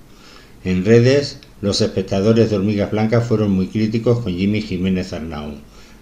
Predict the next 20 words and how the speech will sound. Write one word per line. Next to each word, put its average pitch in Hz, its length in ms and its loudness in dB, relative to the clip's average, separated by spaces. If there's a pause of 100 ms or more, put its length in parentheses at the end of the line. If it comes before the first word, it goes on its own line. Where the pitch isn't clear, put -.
al 92 440 -2
que 95 220 -2
calificaron 107 800 2
de 120 360 4 (380)
retrógrado 78 880 -6 (480)
por 95 120 -2
sus 95 200 -6
comentarios 107 640 2
sobre 95 260 0
la 85 120 -4
fama 110 340 2
del 95 200 2
mujeriego 107 800 0 (440)
y 92 80 -4
las 92 360 -2
perten-, 90 600 -4 (100)
las 87 420 -6
paternidades 92 1500 -2 (420)
no 95 320 4
reconocidas 104 1400 -2